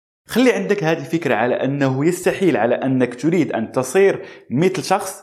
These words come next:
أنت تكرهه. لو تكره صفة معينة في عند شخص ولا هذا الشخص بصفة عامة، فستفعل كل ما يلزمك حتى تبتعد من هذا الشخص وحتى لا تكون مثله، لأنه بكل بساطة لا تريد أن يكون عندك هذا المال وتحقق الثراء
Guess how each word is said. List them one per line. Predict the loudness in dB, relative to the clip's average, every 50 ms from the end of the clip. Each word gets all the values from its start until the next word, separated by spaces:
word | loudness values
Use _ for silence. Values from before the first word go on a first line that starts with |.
| _ _ -6
أنت | -4 -4 -2 -2
تكرهه. | -2 0 0 0 2 2 2 2 0 -2 -4 -8 -14 -20 -20 _ _ _ -6
لو | 0 2 2 2
تكره | 2 0 -2 0 0 0 0 0 0 -2
صفة | -2 -2 0 0 2 2
معينة | 2 2 2 2 4 4 4 4 2 2 0 -2
في | -4 -4 -2
عند | 0 0 0 -2
شخص | -2 -2 -2 -2 -4 -8 -8 -2
ولا | 0 2 2 4 2 2
هذا | 2 2 0
الشخص | 0 -2 -2 -4 -4 -4 -4 -10
بصفة | -6 -4 -4 -2 -2 -2
عامة، | 0 0 0 0 0 0 0 0 0 -6 _ _ -8
فستفعل | -4 -4 0 0 0 0 2 2 2 0
كل | 0 2 2 4 4 4 4
ما | 2 2 4
يلزمك | 4 4 2 2 0 0 2 2 0 -2 -2
حتى | -4 -4 -4 -2 0 2 2 2
تبتعد | 2 2 0 0 0 2 0 0 2 2 0 0 -2 -4
من | -2 -2 0 0
هذا | 0 2 2 2
الشخص | 2 0 -2 -2 -2 -2 -2 -8 -14 -16 -20 -20 -18 -10 -6
وحتى | -4 0 0 -2 0 2 2 2
لا | 2
تكون | 2 2 0 0 2 2 2 2 4
مثله، | 2 0 0 0 -6 -8 -8 -10 -18 -18 _ 0
لأنه | 0 2 2 4 4 2 2
بكل | 2 2 2 2 2 4
بساطة | 2 2 2 0 0 0 0 2
لا | 2 2
تريد | 2 2 0 2 2 2 2
أن | 0 2 2
يكون | 2 2 2 0 0 0
عندك | 0 2 0 0 0 2
هذا | 0 0 0 2 0
المال | 0 2 2 2 2
وتحقق | 0 -2 -4 -4 -4 -4 -2 -4 -8 -8
الثراء | -8 -4 0 2 2 2 2 0 0 -4